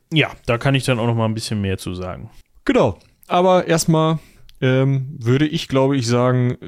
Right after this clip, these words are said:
Speaker 2: mir reicht's, haltet die Ohren steif.
Speaker 1: Ja. Ich überleg gerade, ob wir sonst noch was haben.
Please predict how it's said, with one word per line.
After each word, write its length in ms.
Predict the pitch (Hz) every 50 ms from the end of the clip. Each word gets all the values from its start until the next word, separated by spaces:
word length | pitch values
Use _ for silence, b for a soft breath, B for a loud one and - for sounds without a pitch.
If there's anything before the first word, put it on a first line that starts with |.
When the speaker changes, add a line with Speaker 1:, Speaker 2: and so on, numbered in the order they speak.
| - 57 -
Speaker 2:
mir 260 | 135 123 123 139 127
reicht's, 460 | 131 123 123 135 147 - - - - -
haltet 300 | 120 123 123 123 123 123
die 80 | 120
Ohren 220 | 104 117 117 117 117
steif. 520 | - - 117 110 107 113 131 - - - _ _ _ _ _ _ _ - B B B B B B
Speaker 1:
Ja. 220 | 143 120 - - - - _ _ _ B B B B B B B B B _ _ _ -
Ich 240 | 147 - - - - _ _ -
überleg 460 | 135 139 139 131 127 143 170 - -
gerade, 260 | - 143 156 165 151
ob 140 | 131 139 -
wir 60 | 143
sonst 260 | 131 127 139 160 - -
noch 140 | 160 147
was 200 | 139 139 127 -
haben. 380 | - 120 120 127 151 180 202 208